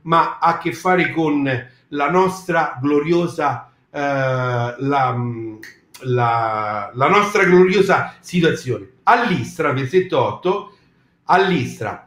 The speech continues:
in un vi-, in un viaggio missionario di Paolo, c'era un uomo che, paralizzato ai piedi, se ne stava sempre seduto e, siccome era zoppo fin dalla nascita, non aveva mai potuto camminare. Egli udì parlare Paolo, il quale,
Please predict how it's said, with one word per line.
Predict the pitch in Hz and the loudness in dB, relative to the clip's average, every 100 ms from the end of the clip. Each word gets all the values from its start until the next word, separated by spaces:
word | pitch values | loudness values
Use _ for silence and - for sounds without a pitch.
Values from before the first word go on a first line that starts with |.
| 123 | -8
in | 139 165 | -2 0
un | 160 139 131 | 2 2 0
vi-, | 139 139 | -2 -2
in | 135 131 | -2 0
un | 143 139 135 123 | 2 2 2 2
viaggio | 165 165 147 | 0 0 0
missionario | 147 139 147 147 185 | -2 -2 -2 0 0
di | 214 | 0
Paolo, | 170 104 110 131 | 2 2 2 -2
c'era | 131 185 | 0 0
un | 208 | 2
uomo | 196 131 123 | 2 2 0
che, | 131 120 | -2 -2
paralizzato | - 180 185 180 170 135 151 117 104 110 | 2 4 4 2 0 -2 0 0 0 -6
ai | 143 180 | -2 -2
piedi, | 131 110 101 120 131 _ _ | -2 -6 -8 -12 -16 _ _
se | - 208 | -10 -4
ne | 214 | -2
stava | 208 - 151 123 147 | -4 -2 0 2 2
sempre | 196 185 214 214 | 2 0 0 -2
seduto | 208 120 95 90 - _ _ | -2 -4 -8 -12 -20 _ _
e, | 175 | -2
siccome | 180 226 180 214 156 | 0 -2 2 4 4
era | 139 123 | 2 0
zoppo | 143 117 98 123 | 0 0 -2 -6
fin | 160 180 | -2 0
dalla | 196 202 | 2 2
nascita, | 160 107 - 104 95 _ _ | 0 -2 -8 -14 -16 _ _
non | - 165 | -4 0
aveva | 165 170 170 | 2 2 2
mai | 160 160 | 2 0
potuto | 147 143 139 | 0 0 0
camminare. | 127 120 113 98 90 87 _ _ _ | 0 -2 -4 -8 -14 -20 _ _ _
Egli | 208 233 220 196 | -2 0 0 -2
udì | 190 151 127 101 - | -2 -2 -6 -6 -8
parlare | - 139 147 170 160 | 0 2 4 4 4
Paolo, | 123 104 95 123 196 220 - _ _ _ _ _ _ _ _ _ | 2 2 2 4 4 2 -6 _ _ _ _ _ _ _ _ _
il | 180 208 208 | -10 -6 -4
quale, | - 196 147 104 90 | 0 4 4 2 -2